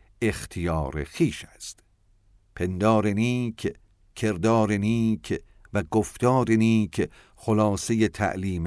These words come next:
اخلاقی اوست. خود او شاعر یا زوتار و به قولی شمن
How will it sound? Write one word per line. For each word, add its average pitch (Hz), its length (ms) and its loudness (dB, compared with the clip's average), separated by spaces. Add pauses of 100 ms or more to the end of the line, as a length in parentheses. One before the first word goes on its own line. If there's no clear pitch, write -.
(120)
اخلاقی 78 760 -6
اوست. - 500 -6 (480)
خود 82 260 -6
او 135 340 2 (260)
شاعر 110 800 2 (260)
یا 95 280 2
زوتار 110 760 0 (280)
و 90 120 0
به 85 160 -4
قولی 110 540 2
شمن 107 640 0